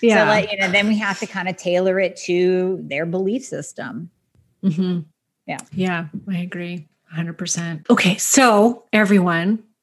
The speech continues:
Speaker 1: you can get so much more information from her podcast, which I absolutely love. It's called The Thyroid Fix.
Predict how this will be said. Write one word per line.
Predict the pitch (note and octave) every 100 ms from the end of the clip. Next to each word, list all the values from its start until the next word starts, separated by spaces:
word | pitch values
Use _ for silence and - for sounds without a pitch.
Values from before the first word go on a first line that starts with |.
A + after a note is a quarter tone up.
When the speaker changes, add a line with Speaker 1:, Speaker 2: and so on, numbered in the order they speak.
| _ -
Speaker 1:
you | A#3+
can | C4 C#4+
get | G#3+ G#3 -
so | - - - C#4+ D4 D#4+ E4 C#4+ A#3+
much | A#3+ B3 A#3+ A#3+
more | A3+ G#3 F3 D3
information | G3 G3 G3+ F#3 E3 D#3+ D#3+ D#3 E3 -
from | - - G3+ F3+
her | F#3+ - - A3+ A3 A3 A3
podcast, | - G#3 G#3+ - D#3+ D#3 E3
which | D3+
I | E3 E3
absolutely | F3+ G3+ G#3+ - F#3+ F3+ E3+
love. | E3 E3 F#3
It's | A3+ -
called | - E3
The | D3+
Thyroid | - - F#3+ G3+ G3+ G3 G3
Fix. | - - - - _ - -